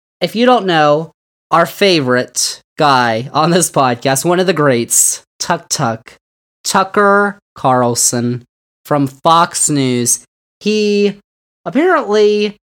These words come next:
parted ways with Fox News, which everyone, I believe, has interpreted as he was fired.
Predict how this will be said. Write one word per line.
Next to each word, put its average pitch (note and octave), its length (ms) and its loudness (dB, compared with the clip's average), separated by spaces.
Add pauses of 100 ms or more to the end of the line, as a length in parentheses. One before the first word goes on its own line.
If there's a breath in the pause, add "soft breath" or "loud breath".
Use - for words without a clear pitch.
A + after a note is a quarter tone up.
(240)
parted G3+ 420 2
ways C3 880 0
with C#3 240 -2
Fox C3+ 460 -4
News, A2+ 280 -6
which D3 200 -4
everyone, F3+ 680 -2
I D3+ 160 -4
believe, G3 760 -2
has C#3+ 520 -2
interpreted G#3+ 720 -2
as E3+ 560 -2 (380)
he C#3+ 100 0
was C#3 220 -2
fired. G#2+ 540 -6